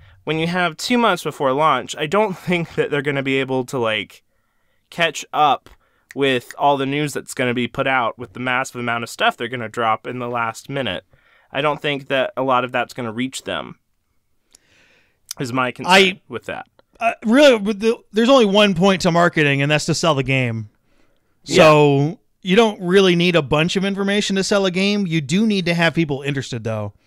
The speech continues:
Speaker 2: And
Speaker 1: Yeah,
Speaker 2: the, the one,
Speaker 1: so that's what I'm saying.
Speaker 2: the one perception that
Speaker 1: Yeah.
Speaker 2: I'm worried about and continue to worry about is that it doesn't,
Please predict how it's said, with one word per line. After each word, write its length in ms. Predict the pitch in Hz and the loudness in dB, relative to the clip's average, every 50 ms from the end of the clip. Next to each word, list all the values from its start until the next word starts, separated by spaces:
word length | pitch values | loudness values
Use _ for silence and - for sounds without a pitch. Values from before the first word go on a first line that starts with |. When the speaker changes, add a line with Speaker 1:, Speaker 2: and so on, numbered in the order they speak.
| _ _ _ _ _ _ _ _ _ _ _ _ | _ _ _ _ _ _ _ _ _ _ _ _
Speaker 2:
And 160 | - 151 165 | -2 0 2
Speaker 1:
Yeah, 160 | 202 202 160 | 4 4 4
Speaker 2:
the, 100 | 165 156 | 4 4
the 80 | 165 170 | 2 0
one, 260 | 160 170 202 214 226 | 2 4 4 4 6
Speaker 1:
so 60 | 220 | 4
that's 200 | 180 170 180 151 | 2 2 0 -2
what 140 | 185 165 151 | -2 -2 -2
I'm 120 | 147 143 143 | -2 -4 -6
saying. 200 | 151 139 113 - _ _ _ | -6 -8 -8 -8 _ _ _
Speaker 2:
the 100 | - 165 | -4 -2
one 200 | 165 214 240 247 | 0 0 -2 0
perception 580 | - 233 220 - - 220 214 202 - - 196 180 | 0 0 0 2 4 2 2 2 2 0 -2 0
that 100 | 170 165 | 0 2
Speaker 1:
Yeah. 80 | 170 180 | 2 2
Speaker 2:
I'm 280 | 185 165 175 - 180 | 2 0 -2 -8 -8
worried 240 | 147 160 170 170 165 | -4 -2 0 0 0
about 260 | 160 151 151 151 147 | 2 2 2 2 2
and 100 | 139 139 | 0 -2
continue 360 | 135 147 151 147 196 214 208 180 | -2 -2 0 0 2 2 2 2
to 80 | 170 | 2
worry 200 | 156 156 160 156 | 2 2 2 2
about 280 | 147 139 147 147 143 139 | 2 4 4 2 4 2
is 200 | 135 131 117 - | 0 -2 -2 0
that 220 | - 139 135 135 | 0 2 2 0
it 200 | 135 147 - _ | -2 -4 -8 _
doesn't, 460 | - 170 180 185 160 185 180 170 - | -2 -2 -2 0 0 0 -2 -2 -4